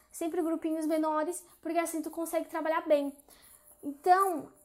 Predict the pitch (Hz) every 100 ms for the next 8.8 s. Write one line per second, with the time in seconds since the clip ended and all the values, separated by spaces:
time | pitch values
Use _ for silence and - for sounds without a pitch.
0 | - 330 359 339 339 339 339 349 381 370
1 | - 359 - 370 381 403 381 - 349 415
2 | - - 294 339 392 359 302 330 - -
3 | - - 339 330 381 427 523 480 403 392
4 | 415 453 494 440 311 294 285 311 349 320
5 | 311 - - 370 370 254 240 - - -
6 | - 277 349 381 349 359 349 349 320 311
7 | 311 311 320 311 302 294 285 285 277 269
8 | 277 294 294 285 277 285 269